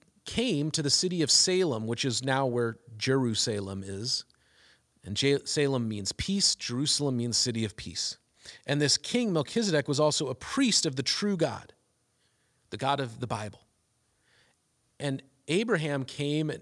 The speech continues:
and gave offerings and asked Melchizedek as, as a priest of God to, to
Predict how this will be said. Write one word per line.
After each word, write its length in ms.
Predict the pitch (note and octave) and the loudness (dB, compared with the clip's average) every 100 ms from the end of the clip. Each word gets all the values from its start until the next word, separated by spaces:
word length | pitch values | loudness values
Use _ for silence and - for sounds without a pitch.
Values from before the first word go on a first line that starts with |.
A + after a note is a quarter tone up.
| - | -4
and 160 | B2+ | -4
gave 240 | A#2+ A#2+ A2 | 0 -2 -2
offerings 680 | C3 C#3 D3 D#3 D3+ D3 B2+ | 2 2 2 -2 -4 -2 -4
and 140 | A#2+ | -6
asked 340 | B2 C3+ C3+ - | -4 -2 -2 -2
Melchizedek 560 | C3 - D3+ C#3+ C#3 | -4 -2 -2 0 0
as, 140 | B2+ A2 - | -2 -4 -4
as 140 | A#2 | -6
a 60 | G#2 | -6
priest 340 | - E3 - | -4 -2 -2
of 100 | D3+ | -2
God 320 | B2+ C3+ C3 B2 | 0 2 2 0
to, 280 | B2+ A#2 - - - | -4 -6 -10 -14 -8
to 280 | - A2+ | -6 -6